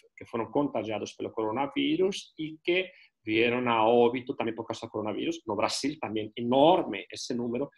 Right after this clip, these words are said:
Então, um pouco vai ser essa questão que vai ser enfrentada na, na, nessa sessão número, número seis.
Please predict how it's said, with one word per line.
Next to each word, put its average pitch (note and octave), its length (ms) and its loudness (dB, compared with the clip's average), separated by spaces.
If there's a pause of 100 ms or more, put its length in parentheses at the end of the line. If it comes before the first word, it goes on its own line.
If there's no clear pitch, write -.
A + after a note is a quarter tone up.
(220)
Então, C3 420 0
um D3+ 80 -12
pouco B2+ 360 2
vai B2 140 6
ser A2+ 440 -2 (300)
essa B2 300 0
questão A#2 460 -4
que A2+ 120 -6
vai G#2+ 140 0
ser G#2+ 380 -4 (340)
enfrentada G#2 880 -2
na, G2 500 -6 (420)
na, G2+ 600 -4 (200)
nessa A2 360 -8
sessão G2+ 440 -6
número, G2+ 760 -4
número A2 280 -2
seis. - 680 -8